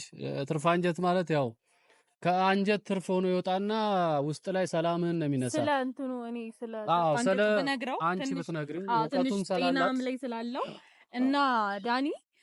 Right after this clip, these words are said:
Speaker 1: መርፌም መውጋት፣ መወጋት
Speaker 2: አዎ፣ ቤቱ በኩል እንደምወጋ ብትነግሪኝ በጣም ደስ ይለኛል ዳኒ። ያው እኔ
Speaker 1: እስቲ እውቀቱን
Speaker 2: ከ-፣
Speaker 1: ስለ ትርፍ
Speaker 2: አዎ፣
Speaker 1: አንጀት
Speaker 2: ከመርፌ
Speaker 1: ምንድነው?
Speaker 2: ጋር ትንሽ ቅርርብ ስላለኝ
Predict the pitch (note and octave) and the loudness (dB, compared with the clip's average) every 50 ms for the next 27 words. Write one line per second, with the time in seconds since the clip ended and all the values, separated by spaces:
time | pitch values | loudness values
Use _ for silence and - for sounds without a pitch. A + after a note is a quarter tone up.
0 | _ - C#3+ E3 F3 E3+ - G#3 G3 G3 F#3+ F#3 F3+ E3+ F3 E3+ E3+ _ _ - | _ -6 -2 -2 -2 0 0 0 0 0 0 0 0 0 0 -2 -2 _ _ -10
1 | D3 D3 D3+ D3 D3+ D#3 D3 E3+ F3+ - - - - _ - D#3 C#3+ C4 C4+ E4+ | -6 -4 -2 -2 -2 0 0 0 0 -2 -4 -12 -12 _ -10 -6 0 4 4 6
2 | F#4 F4+ C#4+ G#3+ F#3+ G3+ A3 G3 A#3 D4+ E4+ - F4+ E4 F4 F4 - - E4+ E4+ | 6 4 2 0 -2 -6 -6 -2 0 0 0 2 0 0 0 0 -2 0 0 0
3 | D4 D4 D4 C#4+ D#4+ D4 C#4+ C#4+ C#4+ B3+ D4+ C#4 C4+ C#4+ D4 C#4+ D4 C#4+ F#4 - | 2 2 2 2 2 2 2 2 0 0 0 0 0 0 -2 -2 -2 -2 -2 0
4 | F#4 D4 B3 B3 B3+ A#3 G3+ A#3 B3 - A3 F#3+ F#3 F#3+ F#3+ G3 G3 F#3+ G#3 A3 | 0 0 -2 -2 -2 -2 -2 -4 -4 -6 -6 -6 -6 -8 -8 -10 -8 -6 -6 -4
5 | A#3 C#4+ G#4+ C#5 _ _ _ - - C#4 G#3 F3 - _ - - - - - C#3 | -4 -6 -8 -10 _ _ _ -20 -20 -20 -20 -20 -20 _ -20 -20 -18 -14 -12 -10
6 | D#3 - D3+ G3 A3 A3+ G#3+ G3+ G3 F#3+ F#3+ F#3+ F#3+ G3 G3 G3 F#3+ F#3 F3+ F#3 | -8 -8 -6 -4 -2 0 0 2 0 0 -2 -4 -6 -6 -6 -6 -8 -8 -8 -10
7 | F#3+ G3 - E3 D#3 - F#3 F3+ F#3 G#3+ G3+ F#3+ G3+ G3 F#3+ D#4 D4 - D4 - | -10 -6 -6 -6 -4 -2 -2 -2 0 0 0 0 0 2 2 2 2 2 0 -2
8 | - G#3 F3+ F3+ G3 C#4 D#4+ F4 E4+ C#4+ A3 G3+ G3+ D4+ D#4+ D4+ D#4 D#4 D#4+ D#4+ | -2 -4 -4 0 2 4 4 4 2 0 -2 -6 -6 -4 0 0 2 2 2 2
9 | F4 D#4+ D#4+ E4 F4 E4+ E4 D#4+ B3+ C#4+ C#4+ C#4 C4+ D4+ C#4 C#4 C#4 - - B3+ | 0 0 -2 -2 -2 -2 -2 -4 -2 -2 -4 -4 -2 -4 -4 -4 -4 -6 -8 -8
10 | B3 B3+ B3+ C4 D4+ - - D4 C4 C4 C#4 C#4 A#3+ A#3+ D4 | -6 -6 -4 -6 -6 -6 -4 -2 2 2 2 2 2 0 0